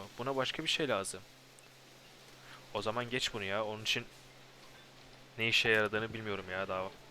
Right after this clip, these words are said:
Yani ne la-, ne lazım açmak için bilmiyorum. Neyse, biz biraz şöyle uzaklara gitmek istiyorum. Şu bizim evin arka tarafı güzel olabilir.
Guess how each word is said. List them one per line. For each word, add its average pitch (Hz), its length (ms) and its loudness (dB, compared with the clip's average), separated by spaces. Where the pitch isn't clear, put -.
Yani 104 220 8
ne 123 140 12
la-, 120 280 10
ne 135 120 10
lazım 120 340 10
açmak 110 320 0
için 127 180 0
bilmiyorum. 104 340 2
Neyse, 180 280 8
biz 202 160 0
biraz 226 240 10
şöyle 185 220 12
uzaklara 160 560 10
gitmek 160 360 2
istiyorum. 110 360 6
Şu - 200 4
bizim 143 260 0
evin 135 240 8
arka 120 280 6
tarafı 127 340 4
güzel 120 240 4
olabilir. 113 540 4